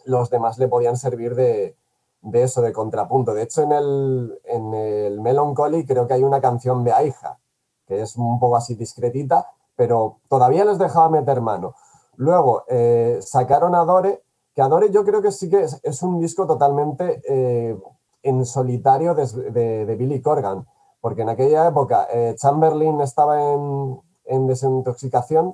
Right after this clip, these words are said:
con sus problemas de drogas. Eh, creo que Aija participó muy poco en esa grabación porque estaba más pendiente de hacer su, su disco en solitario. Entonces, pues,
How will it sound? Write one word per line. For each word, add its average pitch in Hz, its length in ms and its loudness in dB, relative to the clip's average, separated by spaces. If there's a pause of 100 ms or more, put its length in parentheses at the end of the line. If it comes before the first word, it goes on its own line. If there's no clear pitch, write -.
con - 140 -14
sus 107 160 -12
problemas 120 340 0
de 127 100 0
drogas. 180 460 2 (520)
Eh, 139 200 2
creo 147 220 0
que 175 80 2
Aija 170 360 0
participó 156 540 2
muy 156 240 -2
poco 147 320 0
en 147 60 0
esa 143 180 -6
grabación 143 640 0
porque 131 180 -4
estaba 131 220 -2
más 131 180 -2
pendiente 135 380 -2
de 131 80 0
hacer 127 240 -6
su, 127 480 -6 (440)
su 135 140 -6
disco 131 240 0
en 139 60 0
solitario. 147 760 0
Entonces, 131 680 -2
pues, 113 680 -2